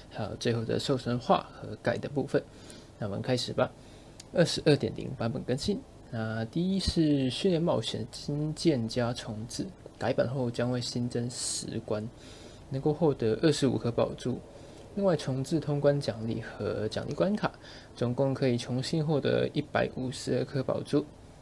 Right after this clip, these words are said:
也可以趁奖励关卡重置去冲一下等级。如果你刚开新账号，那请尽量在改版前通关，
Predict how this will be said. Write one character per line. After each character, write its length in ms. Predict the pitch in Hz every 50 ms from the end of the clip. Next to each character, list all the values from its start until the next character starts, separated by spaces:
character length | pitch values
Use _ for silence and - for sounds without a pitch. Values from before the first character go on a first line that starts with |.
| - - - - - - - - - - - - - - - - - - - -
也 100 | - 123
可 140 | 123 - 151
以 100 | 147 131
趁 320 | - - - 160 139 123
奖 220 | 120 113 98 107
励 60 | 123 131
关 180 | - 131 135
卡 180 | 135 131 135 113
重 300 | 113 - - 107 110 120
置 220 | 117 - 131 123 120
去 320 | - - - - 110 110
冲 260 | - - - 147 143
一 60 | 147
下 160 | 135 131 131 120
等 140 | 120 - - -
级。 260 | - - - - - - - - - - - - - - - - - -
如 80 | - 185
果 80 | 196
你 160 | 170 131 120 120 -
刚 240 | 143 151 170 180
开 260 | 165 - 170 156 160 160
新 260 | 165 - - 160 156
账 240 | 156 - 156 135 131
号， 240 | - - - - - - -
那 180 | 131 113 110
请 180 | 113 - - 110 113 113
尽 200 | - - 127 117
量 200 | 123 120 113 117
在 120 | 120 123 120
改 220 | 117 - 117 120
版 220 | 120 123 107 107 117
前 280 | - - 113 120 143 - - - - - - - -
通 240 | - - 117 117 117
关， 240 | 113 117 110 113